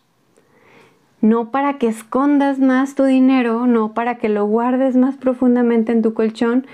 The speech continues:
sino para que tomes la oportunidad y la capitalices. Y de una vez por todas pongas tu dinero a crecer. Entonces, en el capítulo pasado que hablábamos acerca del ahorro,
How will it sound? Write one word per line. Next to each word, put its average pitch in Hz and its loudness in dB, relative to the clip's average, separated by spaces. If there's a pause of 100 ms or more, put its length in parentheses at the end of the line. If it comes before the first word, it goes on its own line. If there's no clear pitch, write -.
(340)
sino 202 -2
para 240 -6
que - -4
tomes 240 -2
la 302 0
oportunidad 175 -4 (500)
y 202 0
la 175 -2
capitalices. 175 -4 (760)
Y 202 0
de 202 2
una 208 -2
vez 262 -4
por 294 -4
todas 233 -4
pongas 202 -4
tu 202 -2
dinero 160 -4
a 160 -8
crecer. 349 -4 (640)
Entonces, 214 -4 (920)
en 214 0
el 226 -2
capítulo 247 -2
pasado 247 -4
que 240 -4
hablábamos 220 -2
acerca 208 -4
del 208 -4
ahorro, 233 -2